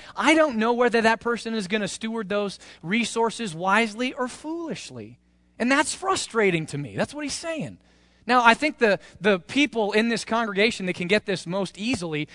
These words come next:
are the fathers in here who have daughters. Fathers, just for a moment, think about your daughters. Here, here you get this wonderful gift from God, this wonderful little girl,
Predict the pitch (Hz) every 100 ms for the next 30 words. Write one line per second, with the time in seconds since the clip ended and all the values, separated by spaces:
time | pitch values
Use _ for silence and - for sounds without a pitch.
0 | - - 185 202 185 - 240 277 262 196
1 | 147 165 156 160 160 175 175 175 190 240
2 | 214 107 101 - _ _ _ _ - 170
3 | 190 233 - 202 - 208 175 196 240 262
4 | 180 170 196 233 247 165 90 - - _
5 | _ _ _ 170 196 175 233 220 202 214
6 | 185 - 170 214 226 240 170 196 233 -
7 | 254 254 180 165 180 180 156 170 202 -
8 | 208 233 262 175 170 170